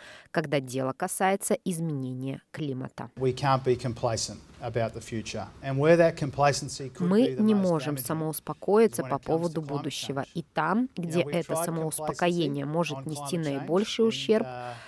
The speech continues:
Speaker 1: когда это
Speaker 2: it's meant that
Speaker 1: касается
Speaker 2: we wasted a lot
Speaker 1: изменения
Speaker 2: of time.
Speaker 1: климата. Мы продолжали это делать по поводу климатических изменений, и это означало, что мы потеряли много времени.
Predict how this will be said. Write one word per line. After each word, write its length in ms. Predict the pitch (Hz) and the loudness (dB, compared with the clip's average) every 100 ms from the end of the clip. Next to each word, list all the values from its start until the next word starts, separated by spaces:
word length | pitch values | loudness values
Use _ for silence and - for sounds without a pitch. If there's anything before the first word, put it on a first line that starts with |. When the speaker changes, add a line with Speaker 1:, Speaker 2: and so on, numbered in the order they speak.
| - | -12
Speaker 1:
когда 300 | - 185 175 | -6 -2 2
это 100 | 165 | 0
Speaker 2:
it's 20 | 160 | -2
meant 40 | |
that 100 | 156 | -6
Speaker 1:
касается 440 | 151 202 220 - - | 0 2 2 0 -2
Speaker 2:
we 20 | |
wasted 20 | |
a 60 | 131 | -2
lot 80 | |
Speaker 1:
изменения 460 | 170 170 156 151 160 | 0 0 0 0 0
Speaker 2:
of 40 | |
time. 80 | - | -2
Speaker 1:
климата. 480 | 170 147 135 - 139 - - - - - | -2 0 -2 -4 -6 -8 -20 -20 -16 0
Мы 280 | 185 208 - _ | 4 4 2 _
продолжали 760 | 208 185 185 190 175 156 170 | -2 2 2 2 2 2 4
это 200 | 226 220 | 4 4
делать 420 | 196 165 175 185 - | 0 4 4 4 0
по 120 | 160 | -4
поводу 320 | - 175 175 | 0 0 0
климатических 840 | - 165 160 160 170 - - 165 | -2 -2 0 -2 -4 -6 -6 -4
изменений, 580 | 170 151 160 147 143 147 - | -2 -2 0 0 -2 -4 0
и 100 | 170 | 0
это 260 | 151 139 | 2 0
означало, 600 | 139 151 131 - 202 233 | -2 -4 -4 0 2 2
что 240 | 226 - 135 | 0 0 0
мы 220 | 139 175 | 0 0
потеряли 560 | 226 - 185 151 175 | -2 -2 -2 0 0
много 440 | 190 139 120 131 160 | 0 -2 -4 -2 -2
времени. 540 | 143 120 123 120 123 | -2 -4 -6 -8 -12